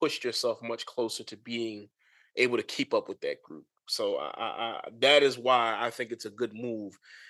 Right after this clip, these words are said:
And I, I agree with what you, you, you're saying with the Knicks, but I don't think that giving up all those, like, like, I think the picks,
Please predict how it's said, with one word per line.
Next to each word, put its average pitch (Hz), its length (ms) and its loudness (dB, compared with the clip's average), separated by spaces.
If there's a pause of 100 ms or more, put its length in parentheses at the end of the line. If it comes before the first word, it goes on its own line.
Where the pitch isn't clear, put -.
(160)
And 131 220 4
I, 139 180 0
I 247 200 8
agree 165 420 0
with 190 260 4
what 202 240 2
you, 196 300 -8 (240)
you, 180 380 -8
you're 180 180 6
saying 175 880 4 (140)
with 170 180 2
the 156 140 -6
Knicks, - 1120 -4 (600)
but 156 320 4 (800)
I 175 200 6
don't 202 300 0
think 170 460 -4
that 143 240 4 (640)
giving 156 340 2
up 151 160 2
all 143 260 0
those, 147 320 -6 (140)
like, 139 280 0 (840)
like, 160 200 6
I 170 60 2
think 214 260 6
the 156 120 4
picks, - 760 -2